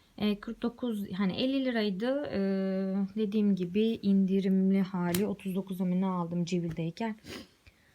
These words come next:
Sonra battaniyelerimize geçelim. Müslin bezimiz. Müslin bezimiz bu hediye geldi. Küçük arkadaşımın, e, bebeği bayağı büyümüştü. E, beş altı aylık olmuştu kendi bebeği. Onu bana verdi, sağ olsun.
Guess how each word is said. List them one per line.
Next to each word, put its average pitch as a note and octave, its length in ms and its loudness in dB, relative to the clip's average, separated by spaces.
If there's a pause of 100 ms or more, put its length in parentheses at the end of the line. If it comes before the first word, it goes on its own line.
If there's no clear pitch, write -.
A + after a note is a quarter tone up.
(140)
Sonra C#4+ 560 4
battaniyelerimize G#3+ 760 2
geçelim. A3+ 460 0
Müslin G#3+ 440 2
bezimiz. A3+ 500 2
Müslin A#3 360 0
bezimiz A3+ 440 0
bu A#3+ 140 0
hediye B3 440 0
geldi. F3+ 480 -2
Küçük - 320 -12
arkadaşımın, F3+ 1500 -4
e, F3 520 0
bebeği F#3 440 0
bayağı F3 360 0
büyümüştü. G3+ 760 0 (300)
E, F#3 100 -4
beş G3 220 0
altı F3 320 -4
aylık F3 280 -2
olmuştu F3 400 -4
kendi E3+ 340 -4
bebeği. F3 280 -2
Onu F3+ 240 0
bana D#3+ 240 -2
verdi, F3+ 360 0
sağ E3+ 360 -6
olsun. F#3 380 -8